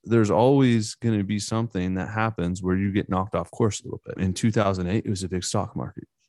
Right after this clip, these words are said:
drop. Today, everybody's talking about interest rates and inflation, and it's our job as the planners to help course correct that.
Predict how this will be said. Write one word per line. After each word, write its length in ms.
drop. 320
Today, 400
everybody's 460
talking 260
about 260
interest 320
rates 220
and 80
inflation, 640
and 220
it's 160
our 140
job 260
as 140
the 80
planners 460
to 120
help 260
course 360
correct 360
that. 140